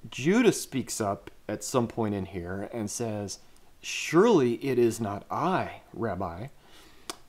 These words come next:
And Jesus answers and says, "You have said it yourself." That's very unusual too, isn't it? He doesn't really say yes or no. He just said,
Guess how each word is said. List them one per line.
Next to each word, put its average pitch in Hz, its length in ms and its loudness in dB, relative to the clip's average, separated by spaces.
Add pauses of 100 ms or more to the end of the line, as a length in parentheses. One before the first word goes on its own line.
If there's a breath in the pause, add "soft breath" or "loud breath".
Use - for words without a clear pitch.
(220 loud breath)
And 107 220 -8
Jesus 123 500 -2
answers 113 720 -4
and 98 140 -6
says, 101 640 -4 (480 soft breath)
"You 117 200 -4
have 107 200 -6
said 110 300 -4
it - 120 -4
yourself." 98 680 -10 (800)
That's - 180 -12
very 110 320 -2
unusual 98 540 -4
too, 104 280 -2
isn't 90 240 -6
it? - 220 -18 (100)
He - 100 -14
doesn't 107 360 -6
really 131 180 2
say 117 220 -4
yes 110 460 -6
or 101 180 -10
no. 117 460 4
He 104 120 -2
just 110 220 -2
said, 110 260 0